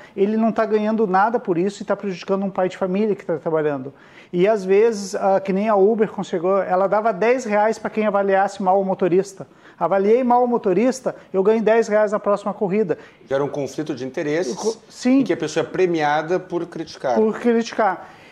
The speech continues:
Speaker 1: E isso não evolui em nada no serviço que ele tá recebendo como cliente, ele tem que ser bem atendido, ele tem que ter excelência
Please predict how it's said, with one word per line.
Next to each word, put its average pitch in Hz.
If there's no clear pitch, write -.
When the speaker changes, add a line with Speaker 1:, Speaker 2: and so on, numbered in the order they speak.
Speaker 1:
E 220
isso 269
não 262
evolui 240
em 269
nada 247
no 220
serviço 214
que 214
ele 285
tá 233
recebendo 196
como 175
cliente, 160
ele 202
tem 233
que -
ser 254
bem 240
atendido, 233
ele 185
tem 208
que 208
ter 240
excelência 240